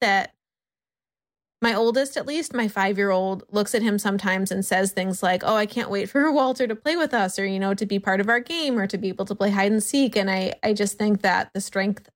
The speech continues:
of the relationship that she has now with her younger brother, my middle child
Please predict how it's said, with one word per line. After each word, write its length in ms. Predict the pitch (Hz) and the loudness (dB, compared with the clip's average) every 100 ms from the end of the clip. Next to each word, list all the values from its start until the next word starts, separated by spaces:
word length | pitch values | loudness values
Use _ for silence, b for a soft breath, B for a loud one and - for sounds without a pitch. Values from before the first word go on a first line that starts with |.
| _ | _
of 140 | 190 175 | -4 0
the 120 | 190 | -2
relationship 680 | - 185 185 202 196 208 - | 0 2 2 2 2 0 0
that 120 | 196 | -4
she 120 | 190 | -2
has 280 | 185 180 180 | 0 0 0
now 240 | 190 180 | 0 2
with 220 | 180 185 - | 0 -4 -4
her 440 | 185 208 208 196 _ _ _ _ _ - - | -2 0 -2 -4 _ _ _ _ _ -20 -6
younger 300 | 190 185 196 | 0 2 2
brother, 340 | 196 190 185 196 | 2 0 0 0
my 140 | 190 | 0
middle 240 | 185 185 | 0 -2
child 540 | 185 185 - - 202 | -2 0 0 0 -2